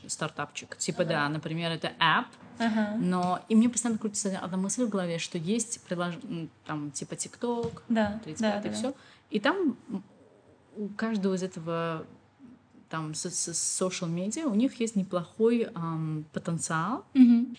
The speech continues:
Speaker 1: соединения изучения языка вот с их всякими фишками,
Speaker 2: Мгм.
Speaker 1: типа там фильтры, вот это
Speaker 2: Мгм.
Speaker 1: все. Это все можно, если категоризировать и структурировать, то люди, они знают эти фильтры, они их любят,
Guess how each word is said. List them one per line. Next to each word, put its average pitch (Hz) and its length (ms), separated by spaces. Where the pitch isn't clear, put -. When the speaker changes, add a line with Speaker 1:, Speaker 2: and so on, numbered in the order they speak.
Speaker 1:
соединения 196 840
изучения 175 380
языка 170 320
вот 226 180
с - 100
их 208 140
всякими 196 320
фишками, 143 580
Speaker 2:
Мгм. 254 140
Speaker 1:
типа 240 260
там 147 260
фильтры, 160 840
вот 143 100
это 233 100
Speaker 2:
Мгм. 262 100
Speaker 1:
все. 240 300
Это 233 160
все 247 280
можно, 202 540
если 180 280
категоризировать 180 720
и 165 40
структурировать, 185 800
то 190 60
люди, 220 480
они 180 220
знают 196 480
эти - 160
фильтры, 165 380
они 147 100
их - 120
любят, 156 300